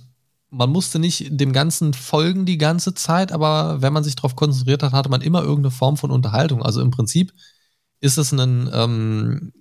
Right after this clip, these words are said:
Format mit, äh, Lars-Erik Paulsen und Florentin Will. Und die beiden versuchen im Prinzip die Aufrufzahlen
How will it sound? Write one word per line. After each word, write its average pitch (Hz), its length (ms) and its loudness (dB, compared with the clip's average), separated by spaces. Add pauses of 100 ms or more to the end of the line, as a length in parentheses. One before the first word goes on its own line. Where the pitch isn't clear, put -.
Format 127 440 0
mit, 127 320 0
äh, 113 180 0
Lars-Erik 120 560 0
Paulsen 156 440 0
und 123 260 0
Florentin 123 640 0
Will. 185 280 0 (800)
Und 135 600 0
die 131 200 0
beiden 160 360 -2
versuchen 135 540 0
im 147 120 0
Prinzip 131 480 0
die 131 160 -4
Aufrufzahlen 175 1300 -2